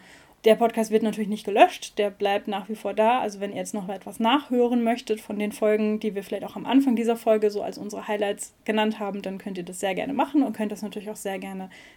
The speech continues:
nach wie vor teilen und anderen Leuten schicken als Inspo. „Guck mal, so haben die das gemacht. Wollen wir uns da nicht mal eine Scheibe von abschneiden?“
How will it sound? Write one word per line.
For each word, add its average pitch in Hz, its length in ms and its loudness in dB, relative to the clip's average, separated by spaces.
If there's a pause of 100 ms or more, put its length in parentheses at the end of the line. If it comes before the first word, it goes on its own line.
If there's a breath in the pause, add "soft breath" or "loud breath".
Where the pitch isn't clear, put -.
nach 220 200 2
wie 214 80 0
vor 202 220 -4
teilen 202 400 -2
und 185 140 -8
anderen 190 240 -6
Leuten 180 260 -6
schicken 185 380 -8 (180)
als 185 180 -6
Inspo. 190 380 -10
„Guck 214 180 0
mal, 196 140 -4
so 185 140 -6
haben 196 100 -6
die 185 100 -8
das 185 220 -10
gemacht. 180 340 -10 (640 soft breath)
Wollen 190 300 -2
wir 185 320 0
uns 185 220 -8
da 180 100 -6
nicht 175 260 -6
mal 185 200 -4
eine 175 200 -6
Scheibe 175 360 -2
von 247 320 -6
abschneiden?“ - 640 -10